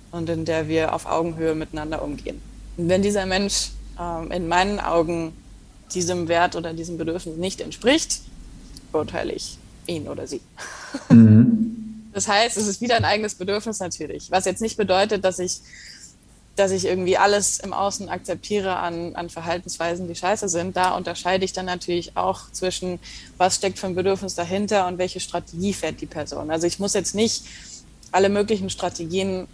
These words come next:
Speaker 1: tolerieren und, und akzeptieren, um Gottes Willen, bloß nicht. <laughs>
Speaker 2: Ja.
Speaker 1: Aber ich kann auch da schauen, okay, was ist für ein eigenes Bedürfnis, was möchte ich, welches erfüllt dieser Mensch gerade nicht? Zum Beispiel gegenseitiger Respekt. Wenn ich mir dessen bewusst werde, ich will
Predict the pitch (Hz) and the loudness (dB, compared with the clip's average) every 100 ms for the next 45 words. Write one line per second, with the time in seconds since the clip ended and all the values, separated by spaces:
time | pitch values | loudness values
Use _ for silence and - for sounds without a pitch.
0 | - - 180 180 165 190 190 165 156 - | -18 -4 0 0 2 2 0 -2 -8 -16
1 | - - 170 165 160 170 170 170 170 151 | -20 -12 -6 -4 -4 -4 -4 -4 -8 -4
2 | 208 185 165 156 185 160 - 160 151 147 | -2 -2 -2 -4 -4 -4 -6 -6 -8 -10
3 | - 175 - 165 190 - - 269 - - | -8 -8 -8 -4 0 0 0 -2 -2 -14
4 | - - 240 - 165 190 196 - 208 208 | 2 8 10 10 6 4 2 2 0 2
5 | 208 202 - 196 180 175 214 185 208 240 | 2 2 2 -2 -4 -2 0 2 0 -2
6 | - 220 - 196 190 - 180 196 247 226 | -4 -4 -2 -2 -4 -6 -4 -2 -2 -4
7 | 185 - 196 190 190 196 - - - - | -6 -4 -8 -2 -4 -4 -10 -20 -20 -20
8 | - - - 190 233 240 202 - 240 269 | -20 -20 2 2 2 -2 -4 0 -2 0
9 | 247 226 226 226 - 233 233 233 240 302 | 0 2 2 0 -4 -2 0 0 0 -2
10 | - - 208 180 190 - 202 202 196 190 | -6 -14 -12 -4 -4 -2 -2 0 0 0
11 | 180 190 175 165 - 233 311 - - - | -2 -2 -6 -6 -2 -2 -2 -10 -18 -18
12 | - - - 226 226 214 220 220 208 254 | -18 -8 -4 -4 -2 0 0 -2 -2 0
13 | - - 196 180 175 269 - 214 233 277 | 0 0 0 0 0 -4 -2 2 4 2